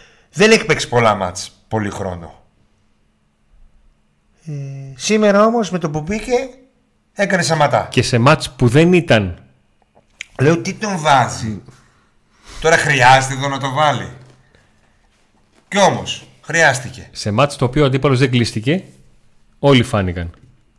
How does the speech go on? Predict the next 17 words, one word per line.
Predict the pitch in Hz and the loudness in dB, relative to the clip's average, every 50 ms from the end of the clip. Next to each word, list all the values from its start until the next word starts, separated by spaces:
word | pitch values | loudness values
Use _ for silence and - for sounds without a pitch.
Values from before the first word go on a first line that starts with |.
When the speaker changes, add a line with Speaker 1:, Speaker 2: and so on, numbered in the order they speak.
| _ _ _ _ _ - | _ _ _ _ _ -16
Speaker 1:
Ναι. | 85 82 85 90 90 85 78 - _ _ _ - | -14 -12 -10 -8 -10 -10 -10 -14 _ _ _ -14
Ε, | 110 110 110 | -10 -10 -10
εντάξει, | 110 117 120 107 90 - - | -8 -6 -8 -8 -8 -8 -14
εκεί | 87 - - 127 | -18 -16 -14 -12
είναι | 123 120 107 95 - | -12 -12 -12 -14 -16
θέμα. | 98 87 80 76 - - _ _ - - - | -16 -16 -16 -20 -20 -20 _ _ -20 -20 -18
Θέμα | - - 123 127 113 117 131 | -6 -2 -2 0 0 0 0
είναι | 139 135 | 0 0
όταν | 127 123 127 - | 0 -2 -4 -4
κλείνεται, | - 113 113 120 127 131 127 131 165 185 202 196 - - _ _ _ _ | -2 -2 0 2 0 0 2 2 2 2 2 0 -6 -18 _ _ _ _
πώς | - 139 139 | -4 -2 -2
θα | 143 147 | -2 0
τροφοδοτηθεί | 143 151 127 110 123 123 117 113 101 113 110 - - 120 113 - - 139 151 175 180 175 170 139 | 0 0 -2 0 0 2 2 2 0 0 -2 -2 -6 -10 -10 -6 -2 0 0 0 0 -2 -6 -8
μέσα | 139 151 147 | -8 -8 -8
στην | 147 147 151 | -8 -8 -6
περιοχή. | 156 143 139 135 135 135 139 117 90 - - - - - | -4 -2 -2 -2 -2 -2 -4 -4 -4 -6 -12 -20 -20 -20
Speaker 2:
Ναι. | - 92 92 92 | -16 -14 -14 -14